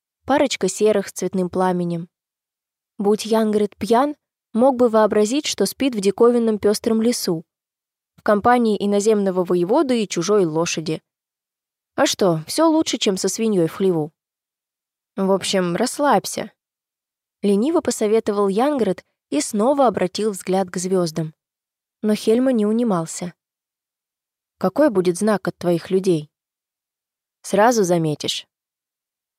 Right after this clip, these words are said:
если они успеют его подать". Янград старался не воображать иного исхода,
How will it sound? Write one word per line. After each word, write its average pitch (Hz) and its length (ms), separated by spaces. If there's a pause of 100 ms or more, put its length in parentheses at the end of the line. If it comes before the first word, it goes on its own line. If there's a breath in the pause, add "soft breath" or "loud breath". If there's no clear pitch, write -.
(160)
если 208 340
они 202 240
успеют 220 460
его 180 200
подать". 185 520 (1160)
Янград 269 460
старался 240 480
не 220 140
воображать 226 600
иного 180 340
исхода, 165 500